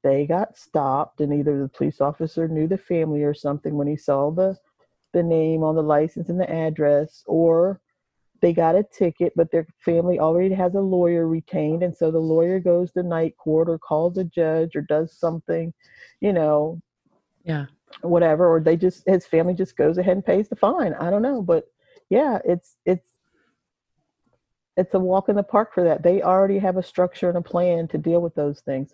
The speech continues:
Speaker 1: We don't.
Speaker 2: Right.
Speaker 1: We don't deal with the, the legal system. We don't, you know, have a lawyer that we can just pick up the phone and say, "Hey, can you go handle this too?" And I mean, I know some black families probably, probably do even that, but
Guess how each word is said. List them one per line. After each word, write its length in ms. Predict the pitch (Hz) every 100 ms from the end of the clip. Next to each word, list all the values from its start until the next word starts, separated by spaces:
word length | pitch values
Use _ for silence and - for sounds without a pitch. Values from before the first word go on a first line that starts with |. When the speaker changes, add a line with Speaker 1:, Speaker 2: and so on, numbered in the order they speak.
| -
Speaker 1:
We 260 | 151 175 180
don't. 280 | 175 131 - _ _ _ -
Speaker 2:
Right. 320 | 170 160 165 _ _ _ _ -
Speaker 1:
We 160 | 180
don't 220 | 175 156
deal 240 | 165 170 156
with 200 | 151 -
the, 240 | 147 135 - 190 - _ _ _ _ _ _ _ -
the 120 | 160
legal 260 | 151 147
system. 400 | 143 139 - 139
We 140 | 147 165
don't, 280 | 160 156 - _
you 140 | 160 147
know, 360 | 135 135 131 _ _ - _
have 200 | - 160
a 60 | 156
lawyer 280 | 151 147 147
that 120 | 147
we 100 | 147
can 120 | 151
just 180 | 147 -
pick 140 | 151
up 100 | 156
the 80 | 147
phone 220 | - 147
and 100 | 147
say, 140 | 143 143
"Hey, 160 | 151
can 180 | 143 147
you 80 | 143
go 140 | 143
handle 280 | 135 143 143
this 200 | 139 135
too?" 140 | - 151
And 140 | 247
I 80 | 285
mean, 180 | 247 254
I 100 | 247
know 200 | 240 269
some 240 | 262 220
black 260 | 208 190 190
families 340 | 185 190 196
probably, 560 | - 196 190 196 208 208 - _ _ _ _ _ _
probably 400 | 175 175 185 196
do 460 | 175 165 180 233 - _ _ _ -
even 220 | 180 196
that, 260 | 247 - 208
but 220 | 160